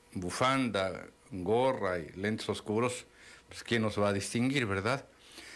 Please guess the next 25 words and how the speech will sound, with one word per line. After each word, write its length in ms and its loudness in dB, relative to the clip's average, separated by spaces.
Esto, 340 0
por 140 0
cierto, 500 2
ha 140 2
propiciado 560 2
mucho 440 0
los 640 -2
robos, 680 0
los 200 -8
asaltos 520 -4
a 60 -4
mano 240 2
armada 500 0
y, 220 0
¿por 320 -8
qué 80 -2
no 60 2
decirlo 280 -2
incluso? 400 -2
Hasta 240 -4
las 220 0
ejecuciones. 920 0
Recuerde 420 0
cómo 240 0
circuló 580 -2